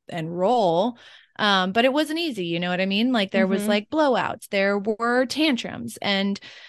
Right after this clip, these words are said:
Speaker 1: my biggest fear i-, is cougars, and I would always be like, "Stop crying, you're gonna attract the cats," and just be so
Speaker 2: <laughs>
Speaker 1: stressed out. And, like,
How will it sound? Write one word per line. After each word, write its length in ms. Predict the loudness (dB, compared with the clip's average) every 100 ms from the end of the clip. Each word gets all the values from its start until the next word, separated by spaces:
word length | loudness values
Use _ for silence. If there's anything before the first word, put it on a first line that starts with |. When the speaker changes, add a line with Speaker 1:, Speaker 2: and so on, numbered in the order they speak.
| -8 0
Speaker 1:
my 360 | 4 4 4
biggest 380 | 2 2 0 -2
fear 440 | -2 2 2 0 -4 _ -8
i-, 160 | -8 -4
is 320 | 0 0 -2
cougars, 600 | -2 0 4 4 4 0
and 260 | -4 -2 0
I 240 | 0 0
would 160 | 0 0
always 320 | 0 0 -2
be 180 | -4 -2
like, 180 | -2 -4
"Stop 340 | -6 -6 -6
crying, 360 | -2 -2 0 0
you're 120 | 0
gonna 260 | -2 -2 -4
attract 420 | -2 -2 -4 -8
the 60 |
cats," 560 | -8 -6 -2 4 4 4
and 100 | 2
just 200 | 2 2
be 120 | 2
so 340 | 0 2 2 2
Speaker 2:
<laughs> 140 | -2
Speaker 1:
stressed 400 | 2 2 2 -4 -2
out. 520 | 2 6 6 4 0
And, 380 | -2 0 0 0
like, 340 | 0 -2 -4